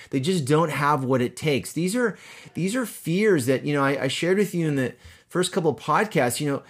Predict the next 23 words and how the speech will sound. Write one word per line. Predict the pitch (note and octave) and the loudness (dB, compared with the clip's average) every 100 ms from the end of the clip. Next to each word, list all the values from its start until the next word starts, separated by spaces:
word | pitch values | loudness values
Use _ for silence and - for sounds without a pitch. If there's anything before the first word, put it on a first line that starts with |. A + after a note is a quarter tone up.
| - _ _ | -20 _ _
these | - G3+ B3 | -2 0 0
are | C4 | -4
fears | - F3 A3 G3+ | -6 -2 0 2
I | C#3 B2 | 0 0
understand, | C#3+ E3 D#3 - C#3+ D#3 F#3+ B2 | -2 -2 -2 -2 0 0 2 0
I | |
connect | A2+ C3+ B2 F3 G3+ | -2 -2 0 0 0
with, | D3 - | -2 -2
I | |
relate | B2 A#2 A2+ D3+ F3+ | -2 0 2 0 0
to. | E3 C3+ | -2 0
I | B2 | 0
was | B2 A#2 G#2 | 0 0 -4
wrestling | G2 G#2 C3+ G#3 - F#3 C3+ | -6 2 2 2 0 -2 0
with | A#2 | 0
them. | G#2+ G2 | -2 -6
I | A#2 | -2
was | D#3 F3+ B2 - _ | 2 2 0 -6 _
in | E3 G3 A3+ | -4 0 2
the, | D#3+ | 2
I | A2+ D3+ | 2 2
was | C3+ | 2
swimming | - - - D3+ C#3 G#3+ C4 C#3+ E2+ E2+ | 0 -2 -2 -2 2 2 2 0 -4 -10